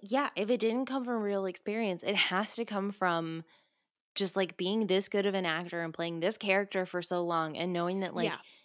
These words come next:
Speaker 1: this is everything Kelly wanted. And through no fault of her own, she has been through hell. Even in the last sixteen episodes, she
Speaker 2: Mm-hmm.
Speaker 1: got <laughs> shot.
Speaker 2: Y-, right?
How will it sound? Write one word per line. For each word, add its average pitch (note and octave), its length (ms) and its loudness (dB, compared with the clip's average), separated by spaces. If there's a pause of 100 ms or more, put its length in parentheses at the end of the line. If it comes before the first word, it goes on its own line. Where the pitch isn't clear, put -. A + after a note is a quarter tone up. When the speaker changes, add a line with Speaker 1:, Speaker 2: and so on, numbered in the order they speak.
(320)
Speaker 1:
this F#3+ 360 4
is A3+ 140 0 (100)
everything F3+ 500 0
Kelly E3 360 -4
wanted. D3 640 -10 (540)
And E3+ 640 -2 (320)
through E3+ 220 -6
no D#3+ 300 6
fault G#3+ 340 4
of A3+ 140 -2
her G#3+ 200 4
own, D#3 360 2 (180)
she - 280 -2
has A#3 120 0
been G3 260 -4
through E3+ 320 -4 (140)
hell. - 840 0 (500)
Even C#4+ 220 8
in F4+ 120 8
the E4 60 8
last A#3+ 300 2
sixteen G3 420 -4 (120)
episodes, - 840 0 (440)
she G#3+ 140 2
Speaker 2:
Mm-hmm. - 20 2
Speaker 1:
got D4+ 160 2
<laughs> - 0 -
shot. - 840 0 (580)
Speaker 2:
Y-, A3 160 -14 (100)
right? D4 480 0